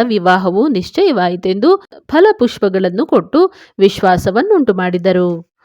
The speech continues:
ಆಗ ಪರಮಸತಿ ಸುಮುಖಿ ಅರುಂಧತಿಯು ಸಂತೋಷದಿಂದ ಭಗವಾನ್ ಶಿವನ ಗುಣಗಳನ್ನು ಕೊಂಡಾಡಿ ಮೇನಾದೇವಿಯನ್ನು ಪ್ರಸನ್ನಗೊಳಿಸಿದಳು. ಅನಂತರ ಗಿರಿರಾಜ ಹಿಮವಂತನು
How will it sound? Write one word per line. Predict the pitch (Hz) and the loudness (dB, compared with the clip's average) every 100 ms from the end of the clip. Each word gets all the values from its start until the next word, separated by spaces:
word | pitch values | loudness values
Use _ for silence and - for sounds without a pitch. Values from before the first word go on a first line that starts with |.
| _ - | _ -2
ಆಗ | 202 196 180 | 2 2 0
ಪರಮಸತಿ | 294 302 285 285 294 285 330 359 | 0 2 4 2 0 0 2 2
ಸುಮುಖಿ | - 202 202 - 320 | 0 -2 -4 0 2
ಅರುಂಧತಿಯು | - 196 180 175 202 180 220 262 370 - _ | 2 0 -2 -2 -2 -2 0 2 0 -2 _
ಸಂತೋಷದಿಂದ | - 311 302 285 349 392 311 247 220 240 | -2 2 2 4 4 4 0 0 2 0
ಭಗವಾನ್ | 226 214 190 185 180 | 2 0 0 -2 -4
ಶಿವನ | 180 294 320 330 | -4 -2 0 0
ಗುಣಗಳನ್ನು | 294 180 180 190 185 175 | 0 -2 -2 -2 -2 -2
ಕೊಂಡಾಡಿ | 190 180 180 196 320 247 - - - | -2 0 2 4 4 2 -6 -12 0
ಮೇನಾದೇವಿಯನ್ನು | 302 320 320 440 311 262 247 226 214 233 | 2 4 4 4 2 2 4 4 2 2
ಪ್ರಸನ್ನಗೊಳಿಸಿದಳು. | 220 - 196 196 302 320 - 180 180 180 170 180 _ _ _ _ - | 0 0 -2 0 4 2 2 -2 0 0 -2 -6 _ _ _ _ -2
ಅನಂತರ | 214 208 190 185 180 220 | 0 0 -2 -2 0 0
ಗಿರಿರಾಜ | 247 190 170 185 277 | 2 0 2 0 0
ಹಿಮವಂತನು | 285 254 180 175 175 196 285 370 | 0 0 -2 -4 -2 0 2 0